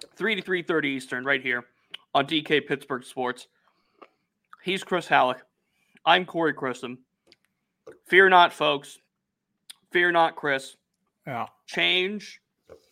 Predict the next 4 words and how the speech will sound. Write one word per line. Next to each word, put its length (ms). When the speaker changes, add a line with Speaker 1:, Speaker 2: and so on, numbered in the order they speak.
Speaker 1:
is 600
coming. 380
That's 220
right. 300